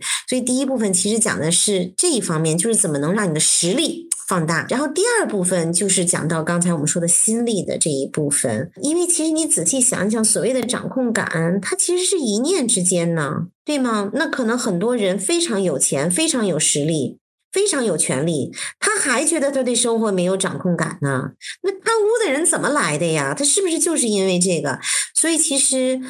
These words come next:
不是物质的匮乏，是内心的匮乏。所以我第二部分讲的是心力啊，怎么能让我们内心强大？然后第三部分就是刚才咱们说的精气神儿这一部分，其实就是精力。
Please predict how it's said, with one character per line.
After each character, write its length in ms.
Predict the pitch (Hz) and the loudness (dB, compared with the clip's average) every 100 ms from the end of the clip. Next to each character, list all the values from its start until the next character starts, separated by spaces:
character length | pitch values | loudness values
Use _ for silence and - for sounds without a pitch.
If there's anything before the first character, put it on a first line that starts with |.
| - - | -10 -4
不 120 | 247 | -2
是 120 | 302 | 0
物 180 | 302 311 | 0 0
质 120 | 220 | 0
的 100 | 185 | 0
匮 340 | 175 - 185 170 | -2 -2 -2 0
乏， 280 | 143 131 | -2 0
是 200 | 170 - | 0 0
内 140 | 240 220 | 0 2
心 220 | - 262 | 2 0
的 80 | 262 | -2
匮 320 | - 175 160 | -2 -2 -2
乏。 300 | - - - - - | -4 -6 -8 -10 -6
所 140 | - 254 | -2 -2
以 60 | |
我 20 | 220 | 0
第 140 | 262 | 0
二 160 | 277 240 | 0 0
部 120 | 220 | 0
分 140 | 196 | 0
讲 160 | - 208 | 0 0
的 60 | |
是 120 | 175 202 | 0 0
心 460 | - - 285 320 | 2 2 2 0
力 240 | 269 165 - | 0 -2 -2
啊， 160 | 180 180 | 0 0
怎 140 | 175 | 0
么 80 | 160 | 2
能 200 | 180 220 | 2 2
让 200 | 262 214 | 0 0
我 60 | |
们 240 | 160 160 180 | 0 0 0
内 160 | 240 226 | 0 0
心 340 | - 285 311 | 2 2 0
强 200 | 302 - - - | -2 -4 -8 -8
大？ 240 | 156 - _ _ - - _ - | -8 -8 _ _ -20 -20 _ -4
然 120 | 208 | -2
后 60 | |
第 160 | 226 247 | 0 0
三 260 | 240 302 294 | 2 2 0
部 120 | 208 | 0
分 180 | 175 170 | 0 0
就 100 | 170 | 0
是 80 | |
刚 200 | 156 165 | 0 0
才 80 | 170 | 2
咱 100 | 156 | 0
们 80 | 135 | 0
说 240 | - 170 | 2 2
的 160 | 156 139 | 0 0
精 260 | - 185 185 | 0 0 2
气 140 | 185 | 2
神 220 | - - | 0 0
儿 100 | - | 0
这 100 | - | 0
一 140 | 160 131 | 0 -2
部 160 | - | -2
分， 260 | 147 123 147 | -2 0 0
其 160 | - - | 0 0
实 120 | 202 | 0
就 120 | 196 | 0
是 120 | 185 | 0
精 440 | 175 - 214 233 226 | 0 0 0 0 0
力。 260 | 208 - | -2 -4